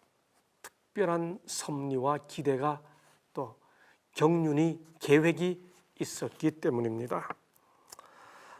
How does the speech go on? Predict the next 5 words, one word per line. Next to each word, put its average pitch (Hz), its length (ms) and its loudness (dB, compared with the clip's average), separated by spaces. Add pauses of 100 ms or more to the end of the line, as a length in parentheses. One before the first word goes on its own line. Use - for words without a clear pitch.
(140)
아브라함은 196 640 12
그야말로 185 520 8
믿음의 185 600 2
조상이 170 680 0
되어야 147 580 4